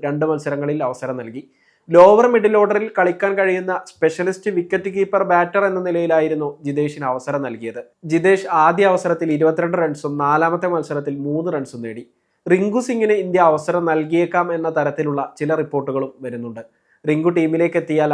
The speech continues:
ആരാണ് പുറത്തിരിക്കുക എന്ന കാര്യം കണ്ടറിയേണ്ടതാണ്. സ്റ്റാർ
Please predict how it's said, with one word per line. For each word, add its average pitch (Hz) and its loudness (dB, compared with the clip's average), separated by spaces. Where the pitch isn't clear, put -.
ആരാണ് 156 0
പുറത്തിരിക്കുക 151 -2
എന്ന 143 -8
കാര്യം 131 -6
കണ്ടറിയേണ്ടതാണ്. 117 -10
സ്റ്റാർ 185 8